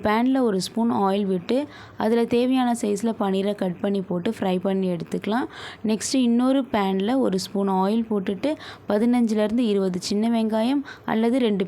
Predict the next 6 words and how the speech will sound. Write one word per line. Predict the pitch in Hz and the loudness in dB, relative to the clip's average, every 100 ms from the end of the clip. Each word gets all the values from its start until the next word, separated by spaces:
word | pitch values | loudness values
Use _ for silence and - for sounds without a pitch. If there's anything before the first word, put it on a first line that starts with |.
| 185 | 0
பெரிய | 180 185 180 | 0 0 0
வெங்காயம், | 175 175 180 247 - - - - - - - - - - 208 | 0 0 0 -2 -4 -12 -20 -20 -20 -20 -20 -20 -12 -4 0
ரெண்டு | 220 226 277 - | 2 2 0 0
பெரிய | 190 214 220 | 0 0 0
சைஸ் | 214 202 - | -2 -2 -4
தக்காளி, | 180 - 180 175 220 | -6 -2 -2 0 0